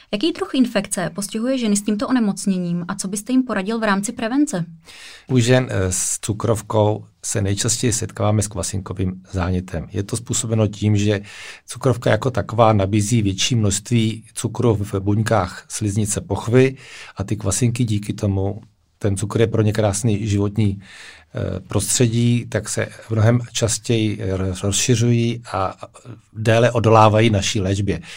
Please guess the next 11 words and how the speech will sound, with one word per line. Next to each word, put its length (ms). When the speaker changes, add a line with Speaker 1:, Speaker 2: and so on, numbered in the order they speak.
Speaker 2:
Proto 260
ta 100
léčba 280
u 80
těch 200
diabetických 640
žen 200
bývá 320
dlouhodobá 560
a, 200
eh, 800